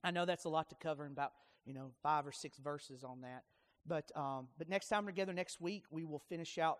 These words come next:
the chapter because he's gonna deal specifically with the sacrifice. And this one we see that we had, we needed a mediator, and the mediator had to die. There had to be the shedding of blood.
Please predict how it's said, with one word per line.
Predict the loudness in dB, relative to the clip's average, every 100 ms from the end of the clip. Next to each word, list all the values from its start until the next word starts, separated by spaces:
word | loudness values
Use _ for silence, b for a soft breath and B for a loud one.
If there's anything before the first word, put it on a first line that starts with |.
| -4
the | -12
chapter | 0 0 0 -8 -8 b b b
because | -8 -8 -8
he's | -8
gonna | -6 -4
deal | -4
specifically | -4 -8 -4 -4 -4 -4 -4
with | -4
the | -8
sacrifice. | -2 -2 -2 -8 -4 -4 -6
And | -8 -2
this | -2 -2
one | -6 -4
we | -6
see | -6 -6 -4 -4 -8 b b b b
that | -4 -4
we | -2
had, | 2 2 0
we | -6
needed | -4 -4
a | -6
mediator, | -8 -8 -8 -8 -10 -14 _ -16
and | -12
the | -10
mediator | -8 -8 -6 -6 -6 -10
had | -8 -8 -8 -20
to | -14 -6
die. | -4 -6 -14 _ -14
There | -12
had | -4 -4 -6
to | -12
be | -12
the | -12
shedding | -14 -8 -8 -8 -14
of | -18 -16
blood. | -8 -6 -6